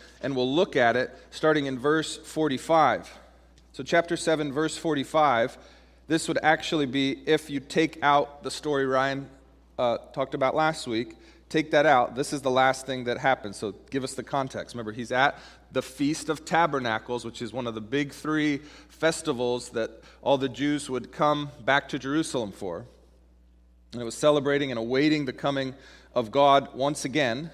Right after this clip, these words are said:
So it's anticipating that God would come in, in a, in a fresh and new way. This is what was happening. Jesus was speaking in the, in the, in the, in the tabernacle, or sorry, in the temple,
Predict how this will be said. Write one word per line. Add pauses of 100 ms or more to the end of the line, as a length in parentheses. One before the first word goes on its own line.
(480)
So
it's
anticipating
that
God (1300)
would
come (180)
in,
in
a,
in
a
fresh
and
new
way. (1800)
This
is
what
was
happening. (600)
Jesus
was
speaking
in
the,
in
the,
in
the, (500)
in
the
tabernacle,
or
sorry,
in
the
temple,